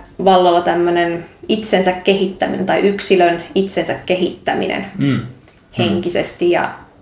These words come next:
Speaker 1: fyysisesti tai muutenkin omistautuminen joillekin harrastuksille, missä voi niinku kehittää itseään, niin
Speaker 2: Mm.
Speaker 1: mä ajattelen, että voi, taustalla voi olla kyllä helposti, helposti juurikin se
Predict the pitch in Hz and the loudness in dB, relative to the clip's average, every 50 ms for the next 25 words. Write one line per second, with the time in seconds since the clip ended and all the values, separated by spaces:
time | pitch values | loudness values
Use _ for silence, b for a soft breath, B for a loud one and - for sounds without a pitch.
0 | - _ - - - 180 175 170 175 180 175 - - 196 190 196 - 190 180 180 | -20 _ -16 -6 2 4 4 4 4 2 -4 -4 -4 -4 -4 -4 -2 -2 0 2
1 | 185 196 202 208 202 208 196 190 190 185 175 175 185 - - - - - - - | 4 4 4 4 6 6 4 4 4 4 2 0 0 -2 -12 -20 -20 -20 -20 -20
2 | - - - - - - - _ - - - - - - - - - - - 208 | -20 -20 -20 -20 -20 -20 -20 _ -20 -20 -20 -20 -20 -20 -20 -20 -14 -2 4 4
3 | 214 214 214 214 214 - 214 185 185 180 180 175 170 170 170 175 180 185 180 185 | 6 6 6 4 4 4 4 4 4 4 4 2 2 2 2 4 4 4 2 2
4 | - - - 185 190 190 190 - 165 - - - - - - - - - 196 196 | -4 -8 -4 0 0 0 0 -2 -6 -4 -6 -8 -8 -6 -6 -4 -2 -2 -2 -4
5 | 196 - - - - - - - - - - - - - - - 170 - - - | -4 -4 -4 -6 -4 -4 -4 -4 -4 -4 -6 -8 -10 -10 -10 -10 -10 -10 -12 -12
6 | - - 170 - - - 190 - - - 196 190 185 180 185 185 185 190 190 - | -12 -12 -8 -8 -8 -8 -8 -10 -10 -8 -6 -6 -4 -4 -6 -6 -4 -4 -2 -2
7 | 117 104 - 95 95 98 B B B B B B B B - 208 185 185 185 190 | 0 2 2 2 2 -2 B B B B B B B B -6 -4 -2 -2 -2 -4
8 | 190 - 190 185 185 190 175 180 185 185 185 - - - _ _ - - 196 196 | 0 0 0 0 0 -2 -2 -2 -2 -2 -4 -6 -16 -20 _ _ 0 2 4 4
9 | 196 196 196 214 196 196 185 185 190 190 196 202 196 185 180 180 - - - - | 4 2 2 0 2 2 2 2 2 4 4 4 4 2 2 0 -4 -4 -4 -2
10 | 180 185 - - - 208 196 - - - - - - - - - - - - - | -2 0 -2 -2 -2 -2 -6 -4 -8 -8 -10 -10 -16 -20 -20 -20 -20 -20 -20 -16
11 | - - 185 175 175 - - - 190 175 170 170 165 170 170 175 175 - - - | -6 -2 0 0 0 -2 -6 -4 -2 0 0 0 0 -2 -2 -4 -6 -8 -6 -2
12 | 170 175 185 | -2 -2 -2